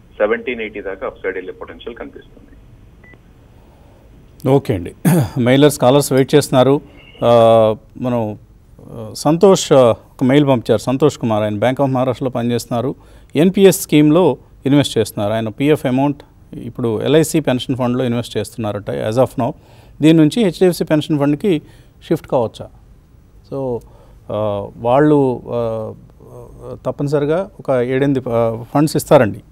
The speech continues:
Speaker 2: ఒక ఆప్షన్, వీటిలోంచి సెలెక్ట్ చేసుకోండి అంటూ ఒక ఎనిమిది ఇలాంటి పెన్షన్ ఫండ్ మేనేజర్స్ని సజెస్ట్ చేస్తారు. వాళ్ళ నుంచి మీరు ఇంతకుముందు గతంలో ఎల్ఐసి సెలెక్ట్ చేసుకుని ఉంటారు. But నాకు తెలిసినంత వరకు నేను ఆ రిటర్న్స్ ఇప్పుడు,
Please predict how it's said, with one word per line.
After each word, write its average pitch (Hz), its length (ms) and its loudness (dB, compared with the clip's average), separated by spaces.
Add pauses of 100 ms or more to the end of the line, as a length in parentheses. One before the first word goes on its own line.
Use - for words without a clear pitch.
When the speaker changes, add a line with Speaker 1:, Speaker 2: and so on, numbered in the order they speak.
(120)
Speaker 2:
ఒక 127 180 -4
ఆప్షన్, 131 340 0 (320)
వీటిలోంచి 147 480 0
సెలెక్ట్ 131 300 -2
చేసుకోండి 139 300 0
అంటూ 131 200 -2
ఒక 127 260 2 (500)
ఎనిమిది 165 540 6 (340)
ఇలాంటి 147 520 4 (100)
పెన్షన్ 139 280 -4
ఫండ్ 147 220 0
మేనేజర్స్ని 135 600 -4
సజెస్ట్ 139 320 -2
చేస్తారు. 175 240 -4
వాళ్ళ 160 200 0
నుంచి 175 260 -6
మీరు 156 400 -2
ఇంతకుముందు 139 380 -4
గతంలో 160 340 -2
ఎల్ఐసి 156 400 0
సెలెక్ట్ 143 300 -6
చేసుకుని 147 220 -4
ఉంటారు. 123 300 -6 (420)
But 131 140 -4
నాకు 131 200 2
తెలిసినంత 185 420 0
వరకు 175 220 0
నేను 135 360 0 (120)
ఆ 120 40 -8
రిటర్న్స్ 151 340 -4
ఇప్పుడు, 127 300 -4